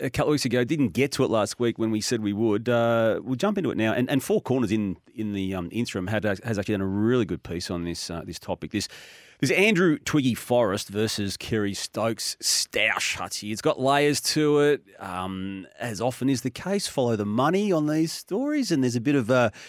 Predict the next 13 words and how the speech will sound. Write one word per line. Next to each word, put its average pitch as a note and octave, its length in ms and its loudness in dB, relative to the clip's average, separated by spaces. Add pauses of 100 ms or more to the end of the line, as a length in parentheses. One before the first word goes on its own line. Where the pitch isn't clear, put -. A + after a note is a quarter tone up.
(280)
mining F3+ 760 4 (120)
money C#3+ 760 4
involvement B2+ 560 4
between A#2 380 2
the, A2 100 2
the, A2 140 -2
the A2 140 -2
two G#2+ 560 0
gentlemen. A#2 580 2
Um, B2 420 4
obviously, A#2 920 0
Kerry A2 200 -2
Stokes A2 480 -2